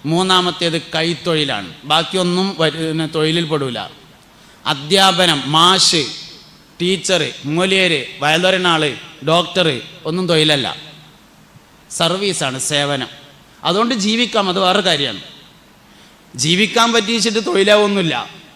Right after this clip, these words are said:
മുഹമ്മദ് നബി സല്ലല്ലാഹു അലൈഹി വസല്ലം തങ്ങൾക്കൊരു തൊഴിലും ഇല്ലല്ലോ ജീവിച്ചിരുന്നില്ലേ? എന്താ വരുമാന മാർഗം? ഹദിയയായിരുന്നു. പലരും കൊടുക്കുന്ന ഹദിയകളായിരുന്നു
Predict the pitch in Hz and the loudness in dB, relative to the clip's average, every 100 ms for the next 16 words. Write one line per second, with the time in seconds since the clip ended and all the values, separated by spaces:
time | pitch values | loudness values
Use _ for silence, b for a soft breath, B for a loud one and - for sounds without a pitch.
0 | - - - - - - - - 151 160 | -20 -20 -20 -20 -20 -20 -20 -4 0 2
1 | 196 208 208 196 202 202 196 196 196 196 | 4 4 4 2 2 2 2 2 0 2
2 | 196 190 190 196 202 196 190 190 185 170 | 2 2 0 0 0 2 2 4 4 4
3 | 170 165 180 180 185 165 139 107 95 - | 4 4 4 4 4 4 2 -2 -8 -14
4 | - - - - 160 175 185 180 180 180 | -20 -20 -20 -4 0 2 4 4 2 0
5 | 180 180 175 170 175 175 170 - - - | 0 2 0 2 0 -2 -8 -18 -12 -2
6 | 170 160 202 190 156 143 135 107 - - | 0 2 2 4 2 0 -4 -8 -14 -20
7 | - - - - - - 151 170 185 180 | -20 -20 -20 -20 -20 -8 -2 0 0 -2
8 | 165 185 185 160 170 165 214 196 180 165 | -2 0 -2 0 0 2 2 4 4 2
9 | 160 160 | 2 0